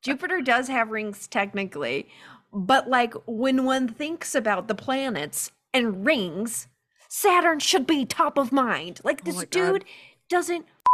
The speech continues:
Speaker 1: f-ing think. These aren't good jokes. And then it's
Speaker 2: Yeah.
Speaker 1: like, like, if anything, Merc-, like, Mercury retrograde, like, like, that's not even related to women being single. It's not like women like, "I'm single 'cause Mercury retrograde." It's like,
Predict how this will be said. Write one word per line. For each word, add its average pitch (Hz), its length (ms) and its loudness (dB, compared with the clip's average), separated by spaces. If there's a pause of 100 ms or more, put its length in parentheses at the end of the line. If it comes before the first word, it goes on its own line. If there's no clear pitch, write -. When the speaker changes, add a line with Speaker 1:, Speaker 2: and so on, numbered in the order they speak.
(280)
Speaker 1:
f-ing 285 220 -4 (120)
think. - 540 -4 (320)
These 277 280 2
aren't 320 460 2
good 311 260 2 (220)
jokes. 349 360 0 (260)
And 302 120 0
then 392 140 -2
it's 262 100 -6
Speaker 2:
Yeah. 175 140 0
Speaker 1:
like, 160 120 -10 (280)
like, 262 340 -6
if 262 160 -4
anything, 330 480 -6
Merc-, 254 340 -6
like, 226 240 -2
Mercury 262 520 -4
retrograde, 233 560 -4
like, 220 200 -6 (420)
like, 262 200 0 (360)
that's 349 340 0
not 320 220 0
even 359 380 -4
related 233 580 -4
to 226 440 -6 (200)
women 247 320 -2
being 226 220 -4
single. 233 560 -6
It's 208 200 -6
not 294 160 -8
like 262 200 -4
women 240 200 -2
like, 185 200 -2
"I'm 220 160 0
single 262 400 -2
'cause 196 300 -4
Mercury 190 380 -8
retrograde." 233 480 -4
It's - 100 -10
like, 226 180 -6